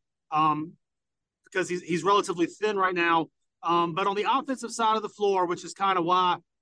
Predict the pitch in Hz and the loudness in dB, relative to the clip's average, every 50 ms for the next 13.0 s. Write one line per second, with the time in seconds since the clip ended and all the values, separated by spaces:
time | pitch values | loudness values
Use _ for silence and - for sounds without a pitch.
0 | _ _ _ _ _ _ _ _ _ _ _ _ _ _ _ _ _ _ _ _ | _ _ _ _ _ _ _ _ _ _ _ _ _ _ _ _ _ _ _ _
1 | _ _ _ _ _ _ _ _ 208 202 _ _ _ - 180 170 160 156 151 - | _ _ _ _ _ _ _ _ -20 -20 _ _ _ -4 -2 0 0 0 -2 -4
2 | _ _ _ _ _ _ - 196 208 208 202 190 180 175 175 175 165 160 151 147 | _ _ _ _ _ _ -6 -4 -2 0 2 2 2 2 0 0 -2 -2 -2 -4
3 | 160 - - 196 185 170 175 190 180 190 190 180 190 185 202 208 220 220 208 180 | -8 -12 -14 -14 -14 -12 -10 -2 2 2 2 4 4 4 4 4 4 4 2 2
4 | 160 190 208 202 202 185 185 185 180 170 - 160 - - 175 175 175 170 160 160 | 2 0 0 0 0 0 0 -2 -2 -4 -6 -16 -10 -4 -2 0 0 0 -2 -4
5 | 156 151 - 165 175 170 170 170 185 180 - 156 151 151 151 143 139 135 131 127 | -6 -8 -8 -6 -6 -4 -2 -4 -4 -6 -6 -6 -4 -4 -4 -4 -6 -8 -10 -12
6 | _ _ _ _ _ - - _ _ _ _ _ _ _ _ _ _ _ _ - | _ _ _ _ _ -20 -20 _ _ _ _ _ _ _ _ _ _ _ _ 0
7 | 190 208 208 202 196 196 190 180 165 - - - - 185 - - - - 160 147 | 0 2 2 4 4 4 4 4 2 -2 -4 -2 -2 -2 -2 -2 -6 -10 -10 -10
8 | - - 160 160 143 147 - _ _ _ _ _ _ _ _ - 165 151 151 151 | -4 0 2 2 2 0 -2 _ _ _ _ _ _ _ _ -4 0 2 2 2
9 | 147 147 123 - - 170 165 165 160 160 165 156 - - 185 - - 175 147 - | 0 -2 -6 -8 -2 0 2 2 2 2 -2 -4 -6 -12 -10 -4 -4 -4 -2 2
10 | 190 196 190 180 - 190 185 170 170 175 165 160 - - - 170 165 156 156 151 | 4 4 4 4 2 -2 -2 0 0 0 0 0 -4 -2 0 0 0 0 -2 -6
11 | - 156 143 156 165 165 165 156 151 135 _ _ _ _ _ _ _ - 151 151 | -10 -6 -2 0 2 4 4 2 0 -2 _ _ _ _ _ _ _ -4 -2 -2
12 | 151 147 165 170 - 175 165 165 143 139 - - - 190 180 175 160 147 143 - | -2 -2 -4 -2 -2 -2 -2 -2 -4 -6 -8 -8 0 2 4 4 4 4 0 -2